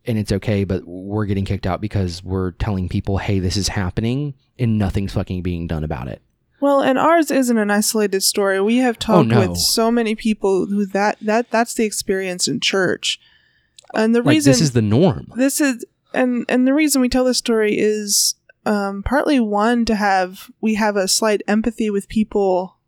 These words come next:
Speaker 2: who don't go against that status quo, because that entire experience is extremely traumatizing and isolating. So,
Speaker 1: Yeah, it took
Speaker 2: like,
Speaker 1: us, like, four, five years
Speaker 2: it
Speaker 1: to
Speaker 2: took
Speaker 1: even
Speaker 2: us a
Speaker 1: talk about it.
Speaker 2: Yeah,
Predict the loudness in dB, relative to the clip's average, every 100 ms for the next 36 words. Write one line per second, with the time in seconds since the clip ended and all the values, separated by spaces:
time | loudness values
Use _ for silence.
0 | _ -4 -2 0 0 -2 -4 -10 _ -2
1 | 0 -2 -2 -2 0 -2 -2 -2 -2 0
2 | -2 0 0 0 0 -4 -2 2 2 2
3 | -2 -4 -4 -4 -6 -10 -20 -20 -20 _
4 | _ _ 0 2 2 0 2 2 0 0
5 | -2 0 2 2 0 -2 -2 -2 -2 0
6 | 2 2 2 0 -2 0 2 0 0 -2
7 | -2 -4 -2 0 0 0 -2 -2 -2 -4
8 | -4 -6 -2 2 4 4 4 4 4 2
9 | 0 -4 -6 -10 -2 0 0 -2 -6 -16
10 | _ _ _ _ -20 -20 _ _ -8 -4
11 | -2 -2 -4 -6 -10 -16 _ _ _ _
12 | -4 2 2 2 2 2 0 -4 -8 -4
13 | 0 2 2